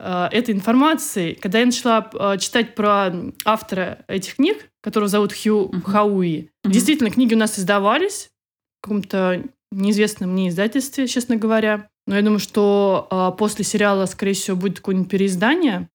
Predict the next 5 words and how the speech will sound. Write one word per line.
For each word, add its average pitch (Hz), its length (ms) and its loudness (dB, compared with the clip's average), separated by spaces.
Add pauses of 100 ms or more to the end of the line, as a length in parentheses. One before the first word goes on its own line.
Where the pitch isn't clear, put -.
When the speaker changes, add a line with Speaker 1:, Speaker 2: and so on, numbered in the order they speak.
(100)
Speaker 1:
Но 196 200 -2
автор 247 480 0 (120)
просто 220 580 0 (180)
бомбический. 196 800 -4
<laughs> 320 800 0